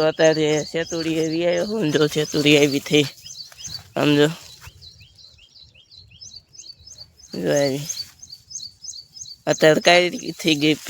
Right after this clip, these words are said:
આપણે એક દી આયા ત્યારે લાલ હતી. કાલ પરમ દી આયા હતા કાં? જો. અત્યારે હવાર હવારમાં બહુ દેખાતી નથી. જો.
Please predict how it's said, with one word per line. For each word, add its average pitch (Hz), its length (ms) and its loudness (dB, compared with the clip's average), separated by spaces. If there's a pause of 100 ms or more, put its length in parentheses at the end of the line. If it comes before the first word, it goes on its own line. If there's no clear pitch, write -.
(160)
આપણે 170 380 6
એક 185 140 4
દી 175 80 4
આયા 180 200 6
ત્યારે 180 300 2
લાલ 156 400 4 (100)
હતી. 147 160 -8
કાલ 165 320 2
પરમ 208 220 -2
દી 175 80 -4
આયા 165 220 2
હતા 127 160 -4
કાં? 165 200 -4 (640)
જો. 208 100 -6 (1400)
અત્યારે 135 520 2
હવાર 170 360 8
હવારમાં 165 560 4 (1400)
બહુ 151 220 4
દેખાતી 156 560 4
નથી. - 840 -8
જો. 127 120 -4